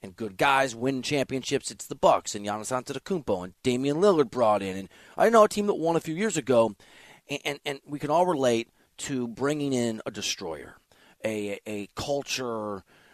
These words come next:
uh, acid on the fabric of culture. A person who pretends to be an ally but is actually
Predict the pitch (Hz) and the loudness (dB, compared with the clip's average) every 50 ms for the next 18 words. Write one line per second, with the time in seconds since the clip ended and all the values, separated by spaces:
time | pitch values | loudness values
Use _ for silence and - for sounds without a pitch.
0 | _ _ _ _ _ _ _ _ - 208 202 - - - _ _ - - 170 175 | _ _ _ _ _ _ _ _ -6 -6 -6 -6 -12 -16 _ _ 2 4 6 6
1 | 160 - - 131 104 85 - - _ _ _ _ _ - 127 123 113 - - 127 | 4 2 0 -4 -4 -4 -8 -16 _ _ _ _ _ -8 -6 -6 -6 -2 0 0
2 | 127 123 113 107 - 110 92 - - 101 85 82 - - 82 - _ _ _ - | 0 0 0 -4 -8 -8 -10 -8 -6 -6 -6 -6 -8 -14 -16 -18 _ _ _ -20
3 | _ _ _ _ _ _ _ _ _ - - - - - 170 175 170 - 170 160 | _ _ _ _ _ _ _ _ _ -18 -18 -14 -4 0 0 2 2 0 -2 -2
4 | 147 147 - - - 135 - - - 147 170 175 170 143 - - 143 127 139 135 | -2 -4 -4 -6 -10 -12 -8 -4 0 2 2 2 2 0 -2 -2 0 0 2 2
5 | 127 123 127 123 120 110 110 107 104 98 104 107 101 110 117 117 117 110 - - | 2 0 0 0 0 0 0 0 0 -2 -4 -6 -2 0 2 2 2 0 -2 -6
6 | 113 107 113 110 104 101 95 | -4 -4 -4 -2 -2 -4 -6